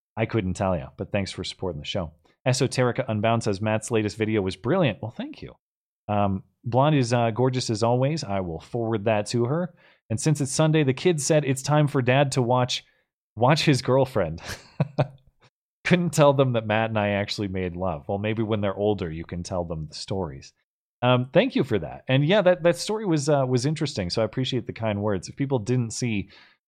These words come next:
uh, it, there was a claim last week that a, a man was just sleeping in his car, executed by police in Phoenix. Lo and behold, the story is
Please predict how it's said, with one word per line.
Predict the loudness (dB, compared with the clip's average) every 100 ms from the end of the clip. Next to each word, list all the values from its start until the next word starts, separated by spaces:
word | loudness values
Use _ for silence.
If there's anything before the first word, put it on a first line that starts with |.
| _
uh, | -2 -2 -2 -2
it, | 0
there | 2
was | 2
a | -2
claim | 0 2 4
last | 4 2 0
week | -4 -6 -2
that | -4
a, | -2 -4
a | -4
man | -2 0 2 2
was | 0
just | -2 -4 -4
sleeping | -4 -4 -4 -4 -2
in | 0
his | 0 -2
car, | -4 -6 0 4 4 2
executed | -2 -4 -4 -4 -4 -2
by | -4
police | -4 -4 -4 -4
in | -6
Phoenix. | -4 -4 -4 -2
Lo | -2
and | -2
behold, | -4 -4
the | -4
story | -4 -2 -2
is | -4